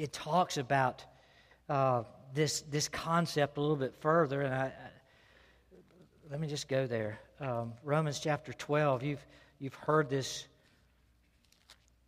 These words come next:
many times, popular passage, Romans twelve, verse one, "Therefore I urge you, brethren, by the mercies of God,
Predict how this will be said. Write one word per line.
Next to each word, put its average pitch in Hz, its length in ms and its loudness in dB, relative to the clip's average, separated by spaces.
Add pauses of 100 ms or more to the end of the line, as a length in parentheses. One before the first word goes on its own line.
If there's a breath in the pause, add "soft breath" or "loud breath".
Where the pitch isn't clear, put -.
(200)
many 156 280 2
times, 135 400 0
popular 139 420 4
passage, 120 460 0
Romans 143 300 -2
twelve, 135 360 0
verse 147 220 -2
one, 135 240 -2
"Therefore 143 360 4
I 131 100 2
urge 151 200 4
you, 147 80 -2
brethren, 131 320 0
by 135 140 4
the 139 60 -2
mercies 143 360 -2
of 139 80 -10
God, 127 300 2